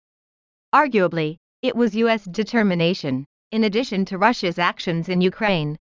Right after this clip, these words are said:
that subsequently changed the tone at the leadership level in France, Germany, and Italy, seen at first by many as too soft on Russia.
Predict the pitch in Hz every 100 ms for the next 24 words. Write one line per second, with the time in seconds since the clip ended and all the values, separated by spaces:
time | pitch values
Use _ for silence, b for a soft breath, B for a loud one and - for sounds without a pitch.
0 | _ 202 - - 240 208 247 175 165 165
1 | 165 214 170 160 - 185 233 202 160 160
2 | 180 185 247 208 - 165 175 208 202 165
3 | 160 - 160 147 165 - _ _ 240 262
4 | 170 156 156 _ 185 202 262 220 151 151
5 | _ _ _ - 254 233 - 214 175 151
6 | - - 190 202 208 170 165 - 226 220
7 | - 160 - 160 170 175 156 143 147